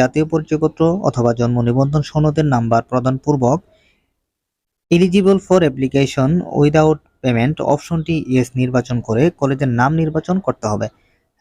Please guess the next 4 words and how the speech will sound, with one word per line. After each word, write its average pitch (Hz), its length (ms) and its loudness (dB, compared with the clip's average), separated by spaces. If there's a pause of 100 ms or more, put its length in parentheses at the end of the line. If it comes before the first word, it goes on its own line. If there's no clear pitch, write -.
(120)
রেজিস্ট্রেশন 196 520 2 (100)
ফি 185 120 2 (680)
প্রদানপূর্বক 180 680 2 (100)
আবেদনকারীগণ 131 680 0